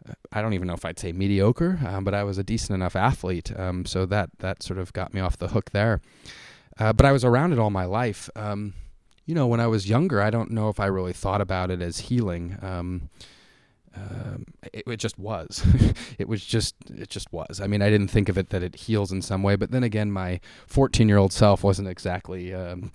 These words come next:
uh, looking at things through that lens. So I get into graduate school, and, um, I, I went to Pepperdine. And, um, so that campus was located in Malibu. I think, um,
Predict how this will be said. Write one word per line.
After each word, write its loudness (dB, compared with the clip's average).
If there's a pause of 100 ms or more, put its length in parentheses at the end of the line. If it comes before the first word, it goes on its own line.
(460)
uh, -2
looking 6
at -12
things -10
through 0
that 0
lens. -6 (600)
So 6
I 8
get 8
into 8
graduate 4
school, -2 (120)
and, -2
um, -2 (260)
I, -6 (100)
I -6
went -4
to -2
Pepperdine. 2
And, -6
um, -4 (240)
so 2
that 4
campus 0
was -2
located 2
in 0
Malibu. 2
I 0
think, -6
um, -6